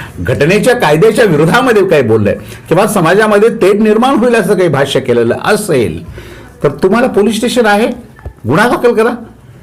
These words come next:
न्यायालय आहे, त्याचा उत्तम पाठपुरावा करून त्याला जेलमध्ये टाका, कायदेशीररित्या त्याला शिक्षा मिळाली पाहिजे अशा पद्धतीची व्यवस्था करा. तुम्ही कायदे का हातात घेताय? तुम्ही दगडगोटे हातात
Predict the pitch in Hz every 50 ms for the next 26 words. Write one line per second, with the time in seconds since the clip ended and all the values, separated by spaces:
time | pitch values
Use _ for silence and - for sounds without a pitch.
0 | - - - 113 139 160 190 220 247 254 262 247 220 226 214 - - - - -
1 | - - - - - - - - - - - - 156 160 220 196 - - - -
2 | 131 139 143 - - - 247 254 - - - - 170 190 208 196 - - 208 208
3 | 220 220 226 226 - 190 202 247 240 233 240 214 208 185 139 107 92 107 185 226
4 | 240 240 240 226 233 220 214 214 214 226 233 - - - - - - - - 135
5 | 139 156 170 180 202 208 - 220 226 185 165 156 139 - 208 208 214 185 170 170
6 | 170 175 175 165 170 - 226 190 147 117 120 151 185 196 - 160 160 175 190 180
7 | - - 190 170 - 175 175 190 190 208 202 202 196 165 135 143 175 214 - -
8 | 254 254 - - - 135 - - - - - - - - - - - - - -
9 | 214 214 208 247 330 392 - 294 269 240 208 190 180 - 135 131 123 107 117 -
10 | 101 98 95 98 92 85 - 127 143 147 110 - - - - - - - - -
11 | - - - 180 175 240 294 269 233 233 196 208 202 180 170 175 170 180 147 127
12 | 110 117 113